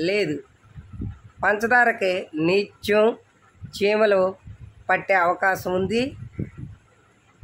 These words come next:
దీన్ని బట్టి మీకు అర్థమయ్యే అవకాశం కూడా ఉంది.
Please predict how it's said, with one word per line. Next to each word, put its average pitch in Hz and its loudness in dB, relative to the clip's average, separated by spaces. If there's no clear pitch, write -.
దీన్ని 240 2
బట్టి 214 2
మీకు 208 2
అర్థమయ్యే 190 2
అవకాశం 170 -2
కూడా 160 0
ఉంది. 143 -2